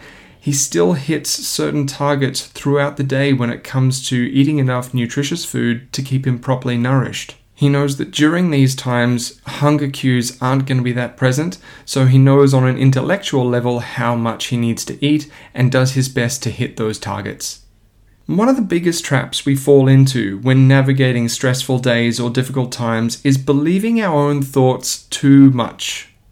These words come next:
So have you ever been lacking sleep or feeling anxious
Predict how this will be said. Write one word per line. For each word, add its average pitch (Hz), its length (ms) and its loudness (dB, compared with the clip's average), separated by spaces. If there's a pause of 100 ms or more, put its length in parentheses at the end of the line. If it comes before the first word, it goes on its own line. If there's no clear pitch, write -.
(160)
So 175 200 2
have 175 180 2
you 180 100 2
ever 233 160 -2
been 202 260 0
lacking 156 360 0
sleep 135 500 -2
or 135 140 2
feeling 151 440 -2
anxious 123 560 -6